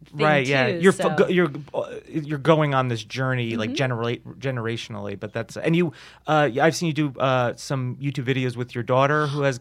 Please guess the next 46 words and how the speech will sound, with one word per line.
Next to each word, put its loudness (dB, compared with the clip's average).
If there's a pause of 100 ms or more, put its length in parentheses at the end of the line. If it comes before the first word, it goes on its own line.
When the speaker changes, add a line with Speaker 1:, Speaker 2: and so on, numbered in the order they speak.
Speaker 2:
uh, 4
Speaker 1:
Oh, 0
Speaker 2:
yeah, 6
why, 6
a 0
couple 0
of 0
Speaker 1:
yeah. -2 (200)
Speaker 2:
switching 4
out, 8 (140)
switching -4
looks 2
and -4
stuff 6
Speaker 1:
Oh, 4
Speaker 2:
like 2
Speaker 1:
yeah. 0
So -2
here's -4
what's -8
happening. -2
Um, -4
the, -2 (100)
the -10
new -4
things -6
that -6
are -8
happening -8
are, -6
um, -8 (460)
my -2
daughter 0
and -4
I -4
have -8
a -4
YouTube -6
channel, -8
and -6
it's -12
called, -6 (100)
um, -12 (240)
it's -14
called -8
Live, -6